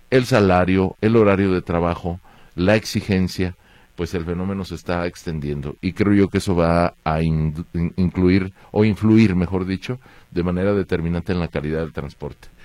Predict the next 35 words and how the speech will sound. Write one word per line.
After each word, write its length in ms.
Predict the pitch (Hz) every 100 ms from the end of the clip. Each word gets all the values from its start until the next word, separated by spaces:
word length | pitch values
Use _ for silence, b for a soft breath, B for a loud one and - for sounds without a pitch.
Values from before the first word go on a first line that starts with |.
| B B
Por 120 | - 107
lo 120 | 110
pronto 260 | 147 160
ahí 140 | 151 131
está, 240 | 123 110
Mario. 320 | 95 76 67 - _ _ _ -
Ese 220 | 101 110
es 100 | 113
el 80 | 98
sondeo. 440 | 87 92 110 135 151 - _ _ _ _ _ _ -
Dos 460 | 78 82 127 131 - - -
pesos 320 | 117 - 110
sesenta 380 | 95 104 101 107
centavos. 580 | 92 85 107 120 127 _ b b -
Cada 180 | 120 120
vez 140 | 117
que 100 | 127
alguien 260 | 107 110 101
se 120 | 98
suba 220 | 120 113
a 20 |
un 60 | 113
camión, 380 | 101 95 113 - _ _ - - b b b b _ -
dos 320 | 90 107 117
pesos 320 | - 113 110 101
sesenta 360 | 90 92 98
centavos 560 | 95 85 92 98 110 - _ -
estará 320 | 85 - 87
pagando 420 | - 92 87 90
el 80 | 92
gobierno 560 | 82 82 92 92 101 92
del 140 | 82
estado 380 | 78 - 113 143 b b b
en 120 | 80
subsidio 540 | 78 80 - 104 117